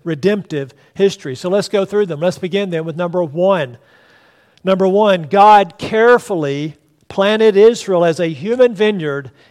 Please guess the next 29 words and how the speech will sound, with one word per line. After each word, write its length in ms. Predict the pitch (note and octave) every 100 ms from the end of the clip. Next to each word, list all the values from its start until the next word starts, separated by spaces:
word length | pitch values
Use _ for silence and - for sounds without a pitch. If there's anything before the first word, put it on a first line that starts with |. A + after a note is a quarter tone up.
| _
in 160 | G3 F#3+
the 80 | F#3
promised 480 | - F#3+ F3+ D#3+
land. 400 | E3+ C#3+ C3 B2+ _ _ _ _ _ _ _ _ _ _
Jesus 360 | F3 F3 F3
begins, 500 | - E3 F#3+ F#3 D3
"There 140 | F3+ F3
was 200 | F3+ E3
a 80 | F3
landowner," 720 | F#3 G#3 G#3 F#3 E3+ D3 C3+
that's 260 | D3+ E3
God, 460 | D3+ F#3 F#3+ E3+ C3+
that's 180 | D#3+ C#3
God 300 | F#3 F3+ F3
the 100 | F3
Father. 340 | G3 G3 D#3+
He's 140 | D3 -
called 240 | F#3+ F#3
the 60 | F3+
Lord 320 | G3 G3+ E3+
here. 160 | D#3
He's 100 | D3
called 200 | - F#3
the 40 | F3+
master 400 | F#3+ F#3+ - G3+
of 80 | F#3
the 80 |
house 360 | E3+ G#3 G3+ -
here. 260 | E3+ D3